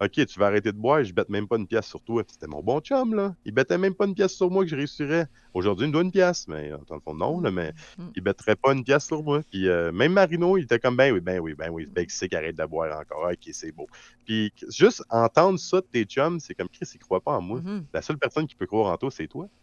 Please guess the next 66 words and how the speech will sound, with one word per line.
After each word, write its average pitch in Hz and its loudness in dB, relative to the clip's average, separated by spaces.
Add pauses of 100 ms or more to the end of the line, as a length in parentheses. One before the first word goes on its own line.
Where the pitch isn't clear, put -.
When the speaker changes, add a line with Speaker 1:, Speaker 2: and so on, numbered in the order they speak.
(160)
Speaker 2:
That's - -12
it. 180 -12
Speaker 1:
Pourquoi - -6
tu - -14
le 92 -12
fais 90 -2
pas ? 131 -4 (600)
That's 117 -4
it. - -12 (100)
Speaker 2:
Exact. 156 -10 (400)
Euh, 170 0
j'ai 170 -2
un 165 0
autre 175 -4
commentaire. 185 -2
Jeff, 208 -6
Jeff 196 -2
qui - -12
s'est 170 -10
sorti 165 -8
de 175 -8
ces 156 -10
gros - -6
problèmes-là 160 -4
aussi, 156 -6
qui - -12
est - -8
allé, 151 -6
qui - -10
a 127 -8
payé 156 -6
de - -16
ses 147 -6
poches 170 -6
pour 151 -8
aller 156 -2
en 156 -2
maison, 156 -2
euh, 151 -6 (440)
de, 139 -4
Speaker 1:
De 127 -6
Speaker 2:
des, 90 -2
Speaker 1:
thérapie. 151 -4 (200)
Speaker 2:
de 160 -4
thérapie, 151 -8
tout - -12
ça. 202 -2
Il 196 -2
dit, « 165 -8
Je - -10
peux-tu 196 -12
dire 269 -2
un 247 -2
gros 190 -4 (100)
wow, 202 -4
ce - -10
podcast, 180 -6
ça 190 -8
m'a 165 -6
fait 165 -8
rappeler 180 -4
des 180 -4
trucs 180 -8
que 170 -2
je 156 -4
veux 165 -2